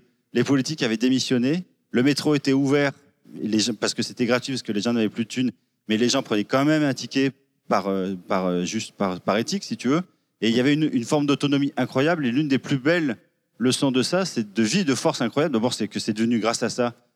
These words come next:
le, le, le, le Berlin d'aujourd'hui, c'est Athènes, et c'est vraiment pas à cause des politiques qu'on le doit, mais c'est vraiment à cause des gens et des Athéniens qui ont fait la ville. Donc c'est une ville complète. Et puis, un des lieux les plus incroyables de ça, c'est que dans ce quartier-là, tu m-, tu me rappelles le nom ? Voilà.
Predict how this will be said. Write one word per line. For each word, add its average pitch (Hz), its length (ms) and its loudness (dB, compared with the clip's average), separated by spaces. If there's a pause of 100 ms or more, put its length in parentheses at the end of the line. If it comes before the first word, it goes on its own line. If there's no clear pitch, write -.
(120)
le, 107 180 0
le, 110 300 2
le, 98 320 0
le 110 140 -2
Berlin 123 300 2
d'aujourd'hui, 123 380 0
c'est 113 120 -2
Athènes, 160 320 0
et 117 60 -2
c'est 101 160 -4
vraiment 113 300 0
pas 131 140 0
à 123 60 0
cause 110 140 -2
des 113 80 0
politiques 120 360 -2
qu'on 113 120 -2
le 110 60 0
doit, 123 120 2
mais 104 80 -4
c'est - 120 -10
vraiment 104 180 0
à 107 60 -2
cause 110 120 -4
des 107 140 0
gens 127 180 0 (320)
et 110 80 -2
des 113 180 2
Athéniens 123 320 0
qui 120 100 -4
ont 101 60 0
fait 107 120 -4
la 110 120 2
ville. 151 240 -2 (200)
Donc 104 140 0
c'est 120 100 -2
une 110 80 2
ville 117 120 -2
complète. 120 380 -2
Et 113 60 2
puis, 160 240 -2 (280)
un 143 140 2
des 143 140 2
lieux 160 120 2
les 147 120 2
plus 123 180 -2
incroyables 139 340 2
de 131 60 2
ça, 175 160 0
c'est 135 160 -4
que 101 100 -18
dans 139 120 2
ce 135 120 0
quartier-là, 131 520 0 (300)
tu - 100 -4
m-, 123 120 2
tu - 140 -4
me 123 60 2
rappelles 143 240 0
le 143 100 2
nom ? 160 160 2 (1000)
Voilà. 117 300 2